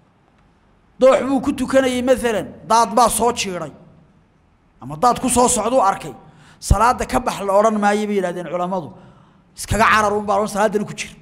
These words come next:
Salaaddaadiina waad ku jiraysaa, waanad ordaysaa, oo dee inaad markaa daadka ka badbaaddo,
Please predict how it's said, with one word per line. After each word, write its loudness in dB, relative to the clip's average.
Salaaddaadiina 0
waad 2
ku -4
jiraysaa, -2
waanad 4
ordaysaa, 0
oo 2
dee 2
inaad 0
markaa 0
daadka 0
ka -4
badbaaddo, -2